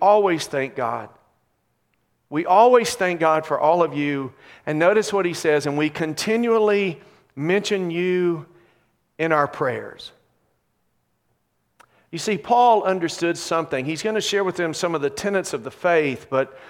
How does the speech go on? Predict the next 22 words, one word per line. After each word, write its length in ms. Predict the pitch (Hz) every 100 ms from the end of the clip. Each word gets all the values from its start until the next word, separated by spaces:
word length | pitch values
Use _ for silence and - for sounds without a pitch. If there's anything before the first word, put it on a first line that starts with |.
| - -
Paul 320 | 190 220 220
understood 580 | 202 175 - - 175 160
that 120 | 143
one 180 | 170 160
of 100 | 143
the 80 |
critical 720 | 139 - - 208 220 220 170 156
things 520 | 160 160 143 135 -
for 140 | 147
the 160 | 139 139
ongoing 720 | 156 180 196 170 165 160 156
life 480 | 143 147 156 156 147
of 100 | 131
these 180 | 147 139
believers 680 | 135 127 139 139 123 120 117 - - -
was 160 | 147
to 100 | 151
undersa-, 680 | 143 175 175 170 - 165 160 175
understand, 680 | 196 175 156 170 160 156
please 240 | - 180 170
hear 140 | 170
me, 180 | 151